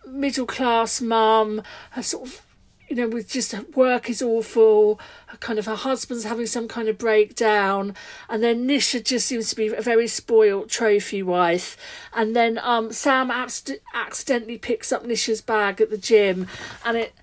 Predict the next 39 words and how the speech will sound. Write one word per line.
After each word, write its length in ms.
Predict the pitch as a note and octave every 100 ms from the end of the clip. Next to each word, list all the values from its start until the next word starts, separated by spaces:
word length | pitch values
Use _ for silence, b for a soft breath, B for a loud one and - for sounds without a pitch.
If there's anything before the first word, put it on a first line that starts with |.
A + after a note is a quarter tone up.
| b b b b _ _ - _ _ -
on, 240 | B3+ B3+ -
on, 180 | C#4 C4+
on 320 | C#4 - D4
a 60 | C4
day 260 | C4 C#4 C4
when 220 | B3 A#3
both 280 | C4 A#3+ -
women 240 | A3+ A3
are 60 | G#3+
having, 300 | A3 A3 G#3+
like, 160 | A3+
the 60 | A3
worst 340 | G#3+ G#3 -
day 160 | A#3 G#3
of 100 | G3
their 180 | G#3+ G3+
lives, 560 | G3+ G3+ G3 F#3+ F#3
and 320 | - A3 G#3+
sort 220 | G3+ - A3+
of 60 |
their 160 | A#3+ A#3
lives 400 | A#3 A3+ A3+ -
collide 720 | - A#3+ A3 G#3+ G#3 G3 F#3
because 340 | G#3+ - G3+
of 120 | G#3+ A3
this, 360 | G#3+ - - - B B B -
this 160 | A3
sort 180 | - B3
of 80 | A3+
missing 480 | A3+ A3+ - G#3+ G3+ - - _
gym 340 | - A#3+ G#3+ G#3
bag, 320 | G3+ F#3 F#3
and 80 | G3
it 100 | G#3
sort 180 | - B3
of 60 |
sets 320 | - - G#3+
them 160 | - G#3
both 420 | A3+ A3 G#3+ -